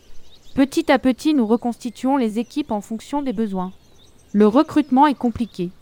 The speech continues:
En Amérique latine, beaucoup de salariés du tourisme ont changé de métier.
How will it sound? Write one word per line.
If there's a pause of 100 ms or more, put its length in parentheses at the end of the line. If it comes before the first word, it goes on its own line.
(520)
En
Amérique
latine, (220)
beaucoup
de
salariés
du
tourisme
ont
changé
de
métier.